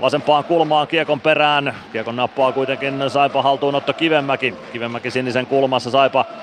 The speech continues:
hyökkäyspäädyssä, tulee kohti maalia. Hirveä ruuhka takaa, laukaus Malek peittää sen.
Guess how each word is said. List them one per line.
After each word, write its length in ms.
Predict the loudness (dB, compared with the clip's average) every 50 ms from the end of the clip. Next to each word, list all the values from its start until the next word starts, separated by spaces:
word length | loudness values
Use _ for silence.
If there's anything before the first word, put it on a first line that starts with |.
| -14 -14 -14 -16 -16 -12 -4 0
hyökkäyspäädyssä, 840 | 2 2 2 2 2 2 2 2 2 2 4 4 4 2 0 -2 -2
tulee 260 | -2 0 0 2 2
kohti 240 | 2 2 2 2 2
maalia. 380 | 4 4 4 4 4 2 2
Hirveä 320 | 2 0 0 0 0 0 0
ruuhka 380 | 2 2 2 2 4 2 2
takaa, 360 | 2 2 0 2 4 2 4
laukaus 360 | 4 4 4 4 2 0 0 0
Malek 300 | 0 0 -2 -2 -2 0
peittää 420 | 0 0 0 0 0 0 0 2
sen. 340 | 2 0 0 0 -2 -4